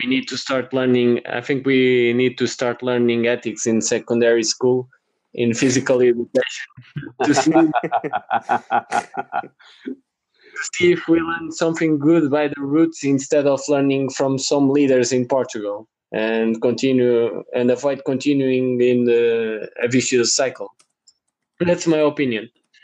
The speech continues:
Speaker 1: About the, the game in Chaves, I think we must be competent and effective, stand strong defensively, and, uh, I think we will win, uh,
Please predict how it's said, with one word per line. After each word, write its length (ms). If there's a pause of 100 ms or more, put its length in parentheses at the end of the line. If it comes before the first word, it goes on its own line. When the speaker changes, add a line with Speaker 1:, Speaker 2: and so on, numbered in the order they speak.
(300)
Speaker 1:
About 400
the, 760
the 140
game 240
in 120
Chaves, 440 (920)
I 120
think 320
we 180
must 560
be 300 (260)
competent 680
and 260
effective, 500 (600)
stand 400
strong 560
defensively, 760 (840)
and, 840
uh, 300
I 40
think 380
we 240
will 380
win, 340
uh, 360